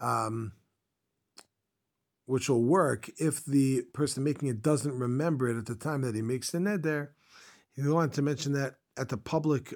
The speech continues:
uh, drasha. Amar Li Rav, Rav says to him,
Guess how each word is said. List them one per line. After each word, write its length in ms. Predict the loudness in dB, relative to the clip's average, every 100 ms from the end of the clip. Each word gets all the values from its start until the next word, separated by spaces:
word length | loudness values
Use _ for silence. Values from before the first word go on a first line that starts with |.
| -8
uh, 340 | -2 0 0 -2
drasha. 520 | 0 0 2 0 -2 0
Amar 220 | 2 4
Li 80 | 4
Rav, 220 | 4 2
Rav 260 | 2 2
says 300 | 2 2 0
to 80 | -2
him, 160 | -6